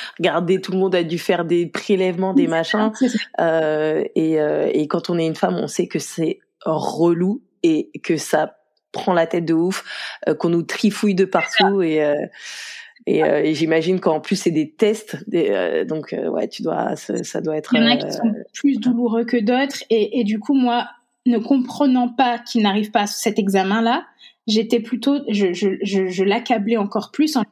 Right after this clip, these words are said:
Speaker 1: Mm.
Speaker 2: disant, euh, mais, euh, toi c'est simple ce que t'as à faire, t'as, c'est même pas douloureux. Donc,
Speaker 1: Ouais.
Speaker 2: donc je comprends pas. Alors qu'aujourd'hui je me rends compte que,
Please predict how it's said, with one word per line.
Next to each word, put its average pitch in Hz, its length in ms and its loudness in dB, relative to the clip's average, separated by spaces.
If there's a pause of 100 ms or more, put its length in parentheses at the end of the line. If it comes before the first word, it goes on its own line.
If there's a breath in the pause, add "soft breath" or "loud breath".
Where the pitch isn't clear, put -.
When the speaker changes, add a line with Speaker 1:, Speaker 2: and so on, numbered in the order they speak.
(120)
Speaker 1:
Mm. 208 100 0
Speaker 2:
disant, 233 320 2
euh, 175 140 0 (460 soft breath)
mais, 208 260 2
euh, 185 380 0
toi 269 180 0
c'est 262 140 0
simple 277 300 0
ce - 60 -8
que 262 60 2
t'as 214 180 0
à 190 40 0
faire, 285 360 0 (320)
t'as, - 160 0
c'est - 240 0
même 277 240 2
pas 311 140 2
douloureux. 294 520 2 (400)
Donc, 233 220 2 (300)
Speaker 1:
Ouais. 190 220 -2 (140)
Speaker 2:
donc 226 200 2
je 233 100 2
comprends 240 360 0
pas. 294 160 2 (100)
Alors 214 240 0
qu'aujourd'hui 233 460 0
je 277 100 2
me 214 80 2
rends 208 200 2
compte 277 280 0
que, 196 460 0